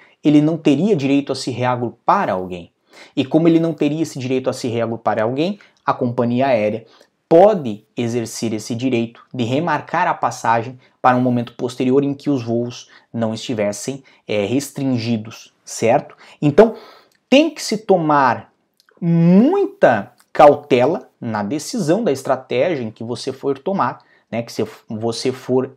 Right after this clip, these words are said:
executar para ir vir para Portugal como estudante, justamente para não se prejudicar aí no, no, no, no caminho do seu processo, né?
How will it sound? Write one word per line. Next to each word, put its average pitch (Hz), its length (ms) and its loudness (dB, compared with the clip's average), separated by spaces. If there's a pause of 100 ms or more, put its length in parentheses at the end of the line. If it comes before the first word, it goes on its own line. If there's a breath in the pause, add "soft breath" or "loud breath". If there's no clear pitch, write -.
executar 143 840 0 (440 soft breath)
para 113 360 4
ir 110 200 -2
vir 110 240 -4
para 107 160 -4
Portugal 110 720 0
como 123 240 0
estudante, 151 640 -4 (220 soft breath)
justamente 202 760 0
para 190 260 0
não 180 180 -2
se - 140 -12
prejudicar 156 760 0 (240 soft breath)
aí 131 340 2
no, 135 320 0
no, 127 520 -2
no, 123 460 -6 (540)
no 151 140 -4
caminho 147 500 2
do 143 120 -2
seu 160 180 -4
processo, - 680 -2
né? 156 240 -8